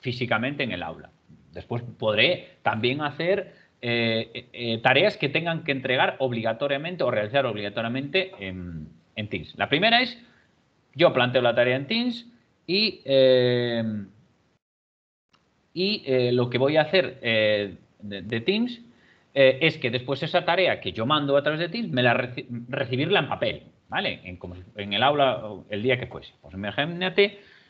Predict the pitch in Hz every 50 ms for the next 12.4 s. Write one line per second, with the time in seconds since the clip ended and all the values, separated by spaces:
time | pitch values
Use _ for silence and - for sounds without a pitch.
0 | _ _ - 95 110 113 113 113 113 107 107 107 107 113 127 147 165 165 - 185
1 | 185 190 196 185 - - - - - - - - _ _ - 95 101 104 104 -
2 | - - - _ _ _ _ _ _ _ _ _ _ _ _ _ - 104 98 98
3 | 98 95 95 95 92 90 95 113 131 151 165 170 175 175 160 160 - - 180 180
4 | 180 180 185 180 185 185 - - - - - _ _ _ _ _ _ _ _ _
5 | _ - - - - - - _ _ _ _ _ - - - _ _ _ _ _
6 | - - _ - - - - - _ _ _ _ _ _ _ _ _ _ _ _
7 | _ _ - 110 110 - 120 117 123 123 123 131 123 123 - - - - - -
8 | - _ - - - - 101 92 - - 82 71 - - - _ _ _ _ _
9 | _ _ _ _ _ - - - - - - - _ - - - - _ _ -
10 | - - - - - - - - - _ _ _ _ _ _ _ _ _ _ _
11 | _ _ _ _ - _ _ _ _ _ _ _ _ - 117 120 120 120 117 120
12 | 127 131 123 110 123 - -